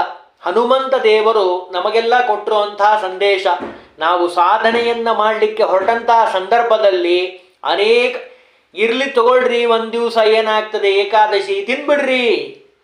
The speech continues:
ಏ ನಾಳೆ ಮಾಡೋಣಂತ, ಮುಂದಿನ ಸರಿ ಮತ್ತೆ ಬರ್ತದಲ್ಲ ಏಕಾದಶಿ" ಅಂತ ಹೀಗೆ ಹೇಳಿ ಪ್ರಲೋಭನೆಯನ್ನ ಮಾಡುವಂಥವ್ರು ನಮ್ಮ ಸುತ್ತಮುತ್ತಲೂ ಇರ್ತಾರೆ.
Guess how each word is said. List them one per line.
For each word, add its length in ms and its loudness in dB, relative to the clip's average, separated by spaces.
ಏ 160 4
ನಾಳೆ 340 2
ಮಾಡೋಣಂತ, 340 2
ಮುಂದಿನ 320 -2
ಸರಿ 180 2
ಮತ್ತೆ 240 0
ಬರ್ತದಲ್ಲ 360 2
ಏಕಾದಶಿ" 840 2
ಅಂತ 280 -2
ಹೀಗೆ 460 0
ಹೇಳಿ 540 2
ಪ್ರಲೋಭನೆಯನ್ನ 1000 2
ಮಾಡುವಂಥವ್ರು 840 2
ನಮ್ಮ 220 0
ಸುತ್ತಮುತ್ತಲೂ 680 -2
ಇರ್ತಾರೆ. 880 0